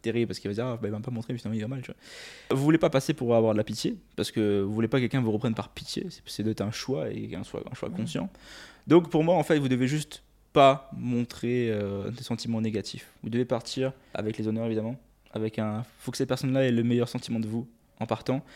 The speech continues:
Speaker 1: Vous voulez pas laisser une mauvaise image de vous en mode, « Ah putain, mais j'ai laissé quelqu'un, j'ai détruit quelqu'un, euh,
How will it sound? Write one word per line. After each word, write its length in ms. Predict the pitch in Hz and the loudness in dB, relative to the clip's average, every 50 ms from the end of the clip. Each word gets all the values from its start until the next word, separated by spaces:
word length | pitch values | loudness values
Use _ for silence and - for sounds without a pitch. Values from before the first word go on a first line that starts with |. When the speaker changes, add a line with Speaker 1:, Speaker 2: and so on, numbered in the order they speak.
| - - - _ _ | -20 -20 -20 _ _
Speaker 1:
Vous 60 | 117 117 | -12 -6
voulez 160 | 120 131 131 | -4 -4 -2
pas 140 | - 151 135 | 0 0 0
laisser 200 | 123 120 - 120 | 0 0 -2 -2
une 80 | 113 | -2
mauvaise 300 | 117 117 110 113 110 104 | 0 0 0 -2 -2 -2
image 240 | 110 107 107 107 107 | -2 -2 -2 -2 -2
de 100 | 107 107 | -2 -4
vous 160 | 101 104 117 | -2 -2 -2
en 60 | 117 | -2
mode, « 180 | 104 107 107 - - | 0 -2 -2 -2 -4
Ah 120 | 65 87 | -6 -8
putain, 220 | - - - - 98 | -8 -10 -10 -8 -8
mais 100 | 98 104 | -6 -6
j'ai 60 | 104 | -8
laissé 180 | 104 110 - - | -8 -10 -8 -10
quelqu'un, 260 | 101 101 - 110 110 | -10 -6 -4 -4 -4
j'ai 80 | 117 113 | -4 -4
détruit 260 | 101 101 - - 117 | -6 -8 -6 -6 -6
quelqu'un, 320 | - 107 95 - - 104 104 | -6 -6 -8 -6 -8 -6 -6
euh, 300 | 110 110 107 98 92 | -6 -6 -6 -8 -8